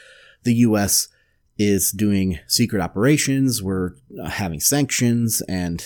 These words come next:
yada, yada, yada, all that stuff. Well, that's true, and that hurts them, and that's evil.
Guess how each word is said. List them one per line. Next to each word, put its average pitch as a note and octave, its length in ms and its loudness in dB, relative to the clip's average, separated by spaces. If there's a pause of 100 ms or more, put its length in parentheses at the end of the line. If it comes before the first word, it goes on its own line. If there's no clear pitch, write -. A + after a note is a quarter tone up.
(100)
yada, F#2+ 260 -2
yada, F2 180 -4
yada, A2+ 220 0
all F2 120 0
that G2+ 120 -2
stuff. - 180 -6 (360)
Well, B2 160 4
that's A2+ 260 4
true, F3 340 8
and G#2+ 80 4
that G2+ 140 2
hurts D#3+ 280 2
them, G2 220 0
and G2 80 0
that's - 200 -4
evil. G2 360 -2